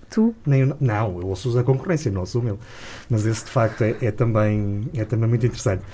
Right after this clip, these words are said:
Speaker 2: Ehm, Alberto, há cerca de um mês escreveu no Público, eh, que o Douro Vinheteiro poderia ser a primeira região a atingir a neutralidade carbónica.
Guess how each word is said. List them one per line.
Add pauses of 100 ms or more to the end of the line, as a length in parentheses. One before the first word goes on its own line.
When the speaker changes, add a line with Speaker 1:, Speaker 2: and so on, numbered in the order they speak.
(480)
Speaker 2:
Ehm,
Alberto,
há
cerca
de
um
mês
escreveu
no
Público,
eh,
que
o
Douro
Vinheteiro
poderia
ser
a
primeira
região (400)
a
atingir
a
neutralidade
carbónica.